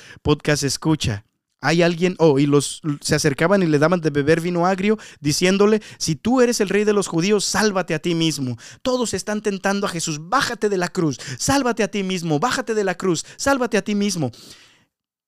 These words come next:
Si de veras eres Dios, si de veras eres el Hijo de Dios, si de veras eres ungido, si de veras eres el rey, sal de este sufrimiento". Y fíjate lo que dice. No solamente esas dos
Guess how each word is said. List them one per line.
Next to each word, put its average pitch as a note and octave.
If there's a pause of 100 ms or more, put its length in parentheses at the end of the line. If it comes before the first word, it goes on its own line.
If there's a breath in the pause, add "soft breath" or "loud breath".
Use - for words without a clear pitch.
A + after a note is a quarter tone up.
(200)
Si G3
de E3+
veras A3+
eres E3+
Dios, C3+
si F3+
de F3
veras A3+
eres G#3
el E3
Hijo F3+
de D#3
Dios, C3+
si D#3
de D3+
veras A#3+
eres F#3+
ungido, E3+
si D#3
de D#3
veras A#3
eres A3
el F3
rey, E3+ (220 loud breath)
sal G#3+
de F#3
este G3
sufrimiento". D3+ (560 soft breath)
Y B2
fíjate C#3+
lo B2
que B2
dice. C3 (1040)
No C#3+
solamente D#3+
esas B2+
dos C3